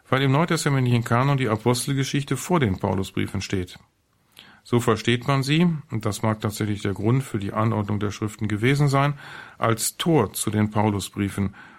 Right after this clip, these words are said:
und als Interpretationsschlüssel zu ihnen. Theologische Unterschiede zwischen den echten und den deuteropaulinischen Schriften,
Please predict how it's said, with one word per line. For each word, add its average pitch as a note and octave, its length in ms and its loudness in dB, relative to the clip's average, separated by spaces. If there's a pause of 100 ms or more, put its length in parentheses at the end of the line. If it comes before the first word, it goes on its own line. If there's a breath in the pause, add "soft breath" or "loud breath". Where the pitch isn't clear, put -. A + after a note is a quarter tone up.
(160 loud breath)
und A#2 220 2
als A2+ 280 2
Interpretationsschlüssel A2+ 1300 0
zu - 180 -8
ihnen. F2+ 360 -6 (880 loud breath)
Theologische A#2 520 2
Unterschiede A#2+ 600 2
zwischen G#2+ 300 -2
den G2 140 0
echten C#3 340 -2
und G2+ 120 0
den G2+ 120 2
deuteropaulinischen G#2 960 -2
Schriften, C3+ 460 -4